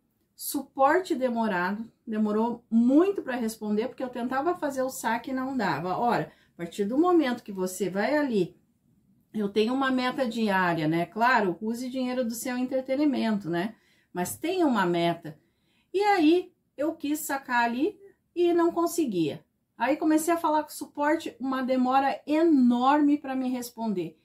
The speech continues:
E sabe o que que aconteceu? Quando me respondeu,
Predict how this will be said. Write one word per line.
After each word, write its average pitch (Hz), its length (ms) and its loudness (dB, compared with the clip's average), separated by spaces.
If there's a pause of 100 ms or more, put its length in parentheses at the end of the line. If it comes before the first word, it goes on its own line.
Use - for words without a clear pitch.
(400)
E 240 60 -12
sabe 247 260 -4
o 247 60 -6
que 320 180 -6
que 262 80 -6
aconteceu? 226 800 -6 (360)
Quando 359 320 2
me 269 100 4
respondeu, 247 920 0